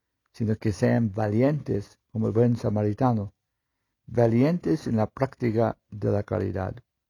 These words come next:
Eso es lo que nos está pidiendo el Papa Francisco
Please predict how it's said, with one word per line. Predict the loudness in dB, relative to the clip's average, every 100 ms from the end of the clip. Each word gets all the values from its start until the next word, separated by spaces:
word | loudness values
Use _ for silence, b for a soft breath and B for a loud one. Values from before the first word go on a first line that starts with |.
| _ _ _ _ _ _ _ _ _ _ _ -4
Eso | 0 4 4
es |
lo | 6 6 4
que | 4 6 8 6 4 0 _ _ _ -2
nos | 0 0
está | 2 2 2
pidiendo | 2 2 4 4 2 2 0 0
el | 0
Papa | 0 0 -2
Francisco | -4 -6 -2 -4 -4 -10